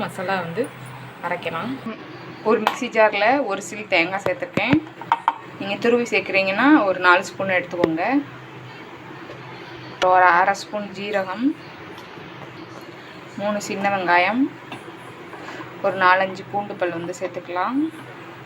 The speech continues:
ஒரு ஸ்பூன் வந்து சோம்பு, ஒரு ஸ்பூன் வந்து பொரிகடலை, பொட்டுக்கடலை, அரை ஸ்பூன் வந்து கசகசா சேர்த்துக்கலாம். எல்லாத்தையும் சேர்த்தாச்சு.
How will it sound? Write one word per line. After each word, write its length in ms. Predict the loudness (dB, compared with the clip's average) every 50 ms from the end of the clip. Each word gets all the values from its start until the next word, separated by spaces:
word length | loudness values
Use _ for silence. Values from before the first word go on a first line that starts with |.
| -16 -16 -16 -16 -16 -18 -18 -16 -16 -16 -16 -16 -16 -16 -16 -16 -16 -16 -16 -16 -16 -16 -16 -16 -16 -16 -16 -16 -16 -16 -16 -16 -16 -16 -18 -16 -10 -4 -2
ஒரு 100 | -2 -2 -2 -4
ஸ்பூன் 260 | -2 -2 -2 -2 -2
வந்து 140 | -4 -4 -6 -6 -2
சோம்பு, 400 | 0 0 0 0 -2 0 2 2 2 2 -2 -8 -16 -16 -16 -16 -16 -16 -16 -16 -16 -16 -16 -16 -16 -14 -16 -14 -16 -16 -16 -16 -16 -16 -16 -12 -6 -2 -2
ஒரு 120 | -2 -2 -4
ஸ்பூன் 200 | -4 -4 -2 -2 0 -2
வந்து 180 | -2 -2 -4 -4 -6 -12 -14 -14 -16 -16 -16 -16 -16 -16 -16 -16 -8 -2
பொரிகடலை, 480 | 0 0 0 2 0 0 2 2 0 2 2
பொட்டுக்கடலை, 540 | 0 0 0 -4 -2 -2 -2 -2 -2 -2 -2 -2 -4 -6 -10 -16 -16 -16 -16 -14 -14 -14 -16 -16 -16 -16 -16 -16 -14 -10 -6 0 4 4 6
அரை 140 | 6 6 4 2
ஸ்பூன் 240 | -2 -4 -2 -2
வந்து 180 | -4 -4 -4 2 4 4
கசகசா 420 | 4 4 2 -4 -4 0 0 -2 0 2
சேர்த்துக்கலாம். 500 | 0 0 -2 -4 -2 0 0 2 2 2 0 -2 -14 -16 -16 -16 -16 -16 -16 -16 -16 -14 -14 -14 -16 -16 -16 -16 -16 -16 -16 -16 -16 -16 -16 -16 -16 -14 -14 -14 -14 -14 -14 -14 -14 -14 -14 -14 -14 -14 -14 -16 -16 -16 -16 -14 -14 -14 -14 -14 -14 -14 -14 -14 -16 -16 -16 -16 -16 -16 -16 -14 -12 -10 -6
எல்லாத்தையும் 340 | -2 -2 0 0 0 -2 0
சேர்த்தாச்சு. 420 | 0 0 2 2 2 0 2 2